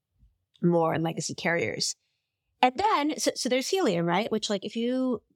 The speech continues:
ask, I think, most people in general population about blockchain today, and you tell them, like, "Hey, actually, like, there's a really cool blockchain company that's providing five G, uh, that competes with your cell phone network," they would be like, "Get out of town," right? The stuff is just, like, sort of speculative currency.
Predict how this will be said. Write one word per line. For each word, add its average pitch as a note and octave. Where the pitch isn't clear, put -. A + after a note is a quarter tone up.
ask, G#3
I G3
think, F#3+
most G3+
people F#3
in E3
general E3
population E3
about -
blockchain G3
today, A3
and F#3
you F3+
tell F#3+
them, F3+
like, E3
"Hey, B3
actually, G#3
like, E3
there's E3
a D#3+
really E3+
cool E3+
blockchain D#3+
company E3
that's D#3+
providing D#3+
five E3
G, F3
uh, E3
that -
competes -
with -
your E3+
cell E3
phone G#3+
network," B3
they A3+
would F3+
be G3
like, A#3+
"Get D4
out C#4
of C4
town," F#3
right? F3+
The G3
stuff G3
is F#3+
just, -
like, F3
sort G#3
of -
speculative F#3+
currency. A3+